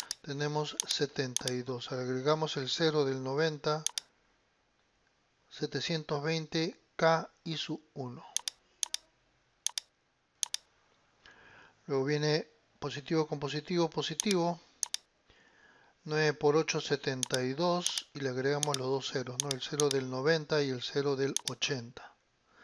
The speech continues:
Y esto vendría a ser noventa V sub cero. Así que ahora vamos a hacer lo que es primero la malla número uno, que es donde está la corriente I sub uno. Aquí y comenzamos por este lado, ¿sí?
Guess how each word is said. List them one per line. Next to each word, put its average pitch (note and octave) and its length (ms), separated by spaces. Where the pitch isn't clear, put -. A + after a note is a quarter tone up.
Y D3+ 100
esto D3+ 180
vendría C#3+ 240
a C#3+ 40
ser D3 220
noventa C#3+ 480
V C3+ 160
sub - 220
cero. B2 260
Así D#3+ 200
que E3 160
ahora E3 460
vamos D#3 220
a - 40
hacer E3 200
lo D#3 120
que E3 160
es E3 60
primero D#3+ 500
la D3 160
malla D3+ 300
número D3+ 340
uno, D3+ 340
que C#3+ 120
es C3 40
donde C#3 220
está C#3+ 180
la C#3 120
corriente C#3 500
I D#3 100
sub - 180
uno. D#3 340
Aquí F#3 420
y F#3 80
comenzamos E3 640
por D3 160
este D3 200
lado, A#2+ 320
¿sí? D#3 160